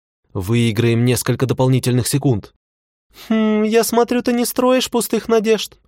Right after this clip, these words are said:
хмыкнула Амина и полезла на камень, чертыхаясь при каждом касании голой ладонью горячей поверхности. «Тем не менее, я делаю всё, что в моих силах для этого», ответил я, вскарабкиваясь следом.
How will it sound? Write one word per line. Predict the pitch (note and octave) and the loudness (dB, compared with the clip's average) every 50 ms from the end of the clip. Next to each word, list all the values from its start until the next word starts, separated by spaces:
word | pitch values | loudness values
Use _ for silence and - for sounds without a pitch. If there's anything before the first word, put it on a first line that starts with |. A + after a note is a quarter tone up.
| _ - | _ -6
хмыкнула | - G#2+ G2+ F#2+ F2+ - - G2 F#2+ F#2+ F#2 F2+ F2+ | -2 0 0 0 0 0 0 2 2 2 2 2 0
Амина | F2 G2 B2 B2+ A2+ F2+ F2 - - | 0 0 0 0 0 -2 -4 -6 -6
и | - A#2+ C#3 | -4 -2 -2
полезла | C#3 F3 E3 D#3+ D#3+ D#3 C3+ D3+ D#3+ | 0 2 2 2 2 2 2 2 2
на | D#3 E3 D#3 | 2 2 0
камень, | - C3+ G#2 F2+ F2+ E2+ - - - - | 0 0 0 0 0 -2 -4 -6 -8 -8
чертыхаясь | - - G#2 F2+ - - F#2 E2+ - G#2+ A#2 B2+ C3 B2 - | -4 -2 -2 -2 -2 -4 -6 -4 0 0 0 2 0 -2 -2
при | - B2 B2+ B2+ | -2 -4 -4 -2
каждом | - C3+ B2 A2+ A2+ B2+ B2+ - | 0 -2 -2 0 0 -2 0 0
касании | C3+ B2+ - - B2+ A#2+ A#2+ A#2+ A#2+ B2 A#2 | 0 -2 0 0 0 0 2 2 0 0 0
голой | G#2+ A#2 A2 G2+ G2+ G2 F#2 | 0 0 2 2 2 2 2
ладонью | F#2 F2+ F2 E2+ G2 B2 C3+ C3 C3+ B2+ | 2 0 0 0 0 2 2 2 2 2
горячей | C3+ C3 A#2 G#2+ F#2 - - G2 | 2 2 2 0 -2 -2 -4 -4
поверхности. | - - G2+ G2 G2 F#2 - - - F2 E2 - - - - - - - _ _ _ _ _ _ _ _ | -2 -2 0 0 0 -2 -2 -4 -8 -8 -8 -8 -10 -10 -12 -12 -14 -16 _ _ _ _ _ _ _ _
«Тем | - - G#2+ G2 G#2 G#2+ | -4 -2 0 0 2 2
не | G#2+ A2 | 2 2
менее, | A2+ A#2 A#2 A2+ A2 A2 A2 G#2 | 2 2 2 2 2 2 0 2
я | F#2+ A#2+ A2+ | 2 0 0
делаю | A2 A#2 A2+ A2+ A2+ G#2+ G2 | 2 0 0 2 0 -2 -2
всё, | - - - C3 C3 | -4 -2 0 0 0
что | - - - C3+ | 0 0 -2 -2
в | A2+ A2 | 0 2
моих | C3 C3 B2+ A#2+ - - | 2 2 2 0 -2 -2
силах | - - D#3 C#3+ C3+ A#2 G2 - | -2 0 2 2 2 2 0 0
для | C3 C#3 C#3+ C#3 B2+ | 0 2 4 4 2
этого», | A2 - G#2+ G2 G2 F2 E2 - - _ _ _ | 2 0 -2 -2 -2 -4 -4 -10 -16 _ _ _
ответил | - F#2+ F2+ - F#2 F#2+ F2+ - - F#2 F2 E2+ | -4 -4 -4 -2 0 -2 -2 0 -2 -2 -2 -2
я, | E2 G#2 A#2 A2+ F#2+ - - | -2 -2 -2 -2 -2 -4 -6
вскарабкиваясь | - - - - G#2 F#2+ F#2 G#2+ B2+ - - C3 B2+ A#2+ B2 B2+ A#2+ - | -8 -8 -4 0 0 2 2 0 0 -2 -2 -2 0 0 0 0 0 -2
следом. | - - - G2 F#2 F2 E2+ E2 - - C3 | -4 -4 -2 0 0 0 0 -2 -2 -4 -10